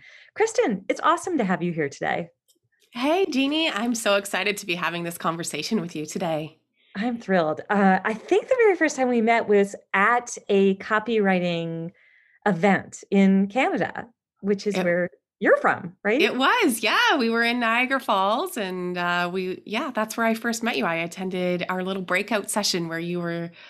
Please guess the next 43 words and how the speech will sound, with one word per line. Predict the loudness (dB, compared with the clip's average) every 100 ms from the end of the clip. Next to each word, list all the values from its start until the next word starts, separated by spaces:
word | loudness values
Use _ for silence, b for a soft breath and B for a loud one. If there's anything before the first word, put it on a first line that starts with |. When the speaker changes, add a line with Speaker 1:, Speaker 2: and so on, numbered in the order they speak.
| B B B
Speaker 2:
leading | -4 -2 0 0 0 -2
a | -6
conversation | -4 -4 -2 -4 -2 -2 -2 -2
around | -2 -4 -4 -2 -4 -4
selling | -6 -4 -4
from | -2 -2
the | -2
stage, | -4 -4 -4 -6 -8
and | -8
I | -8
think | -8
that's | -8 -8
where |
we | -8
first | -8 -8 -10
connected. | -10 -12 -10 -14 -14 _ _ _ _
Speaker 1:
I | -4 0
was, | 4 4 4 2
I | 2
was, | 4 4 6
that's | 4 4
right. | 4 4 6 4 4
And | 4 4 2 -2 B B B
I |
have | 2 2
to |
tell | 2 4
you | 6
what | 6
was | 6
interesting | 2 0 0 0
for | 2 2
me | 2 4
was | 2 2
it | 2
was | 2
a | 2
room | 4 4 4 2
full | 2 2 2
of | -2
copywriters. | -4 0 2 4 2 0
I'd | 0
never | 2 2 4 4 2